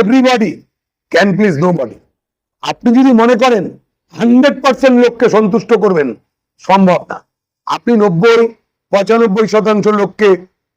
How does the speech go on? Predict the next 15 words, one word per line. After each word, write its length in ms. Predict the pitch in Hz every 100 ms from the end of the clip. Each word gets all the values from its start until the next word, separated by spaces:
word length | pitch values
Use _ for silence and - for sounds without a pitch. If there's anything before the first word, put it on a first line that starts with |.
| _ _
সন্তুষ্ট 460 | 190 208 202 185
করতে 320 | 196 165 - 131
পারবেন, 360 | 117 98 90 90 _ _
কিন্তু 180 | 214 226
সবাইকে 580 | 226 - 160 240 285 277
সন্তুষ্ট 440 | 208 226 214 -
করা 400 | 208 185 170 120 _ _ _ _ _ _ -
কারোর 300 | 135 202 175
পক্ষে 280 | 202 185 175
সম্ভব 400 | 143 123 110 95
না। 260 | 87 - _ _
আমি 280 | 151 214 208
জানি 180 | 196 196
না 240 | 190 160 - _ _ _ _ -
যে 480 | 156 185 175 175